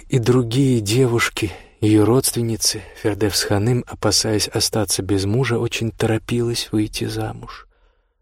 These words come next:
Опираясь на соображения своего практического ума, со всей легкомысленностью своего характера, который не придавал важности ничему, кроме как хорошо одеваться и развлекаться в свое удовольствие, она решила во что бы то ни стало найти мужа.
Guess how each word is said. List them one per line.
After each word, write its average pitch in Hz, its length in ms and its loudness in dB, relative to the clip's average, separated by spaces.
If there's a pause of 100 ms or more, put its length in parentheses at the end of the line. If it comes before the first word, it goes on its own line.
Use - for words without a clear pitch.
(260)
Опираясь 123 520 2
на 123 80 2
соображения 120 720 2
своего 117 320 2
практического 117 800 -2
ума, 120 440 0 (340)
со - 160 2
всей 127 280 0
легкомысленностью 127 920 0
своего 113 360 0
характера, 127 600 -2
который 123 280 2
не 120 80 2
придавал 127 400 2
важности 123 520 0
ничему, 135 800 0 (220)
кроме 113 240 4
как - 180 0
хорошо 117 400 2
одеваться 110 500 2
и - 140 2
развлекаться 107 640 2
в - 60 -6
свое 151 240 0
удовольствие, 151 720 -4 (680)
она 175 220 4
решила 170 300 4
во 147 100 6
что - 160 2
бы 151 80 2
то 123 140 -2
ни 120 80 2
стало 165 380 2
найти 131 460 2
мужа. 127 540 0